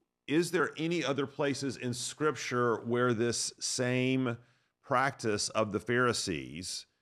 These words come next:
um, is also talked about? In other words, setting aside a portion of your income to God so you don't have to give it to your parents.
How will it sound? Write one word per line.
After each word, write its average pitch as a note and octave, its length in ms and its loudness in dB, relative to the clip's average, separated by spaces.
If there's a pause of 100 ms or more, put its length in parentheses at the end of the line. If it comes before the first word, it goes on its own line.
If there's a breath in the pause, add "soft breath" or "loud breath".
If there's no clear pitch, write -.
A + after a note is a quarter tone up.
(340)
um, F#2 400 2
is A#2 200 2
also C3 560 2
talked A#2+ 520 -2
about? D#2+ 460 0
In G2+ 100 -2
other G2+ 140 4
words, G2+ 240 4
setting C3 340 2
aside A#2 380 4
a G#2+ 60 2
portion - 520 -2
of G2+ 180 0
your G2+ 120 0
income G#2 460 -2
to E2 100 -6
God G2 380 4
so - 120 -8
you F#2+ 100 -4
don't G2+ 220 2
have G2 180 -2
to F#2+ 80 -6
give F2+ 180 2
it D2+ 100 -6
to F#2 120 -4
your E2 120 -2
parents. - 600 -4